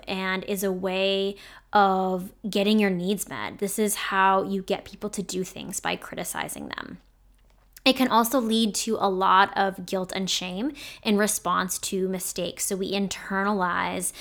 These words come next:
that level of criticism and turn it inward in going forward in our lives.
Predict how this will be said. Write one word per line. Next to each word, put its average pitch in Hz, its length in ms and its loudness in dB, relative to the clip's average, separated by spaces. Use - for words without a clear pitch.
that 185 380 4
level 185 320 0
of 175 140 -4
criticism 185 640 -2
and 190 160 -2
turn 196 240 -4
it 185 160 -6
inward 196 580 0
in 190 240 2
going 185 360 -2
forward 185 340 -2
in 180 80 -6
our 185 160 -6
lives. - 580 -4